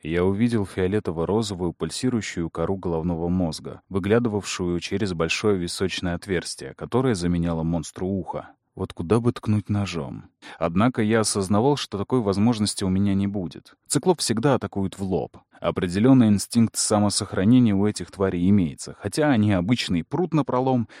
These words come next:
прямо на расстреливающего их в упор автоматчика.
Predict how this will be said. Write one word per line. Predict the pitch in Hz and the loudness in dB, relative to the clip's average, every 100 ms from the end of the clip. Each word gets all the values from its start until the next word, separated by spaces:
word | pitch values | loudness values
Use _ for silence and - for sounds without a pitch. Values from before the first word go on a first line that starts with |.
| - | -2
прямо | 101 120 147 | 2 6 6
на | 120 | 6
расстреливающего | 92 - - 113 131 120 113 - 95 85 | 4 -2 -2 0 2 2 2 0 -4 -2
их | 98 135 | -2 -2
в | 95 | -4
упор | 87 - 71 | -4 -4 -4
автоматчика. | 80 - 113 110 - - - - - | -4 0 2 2 -2 -12 -18 -20 -20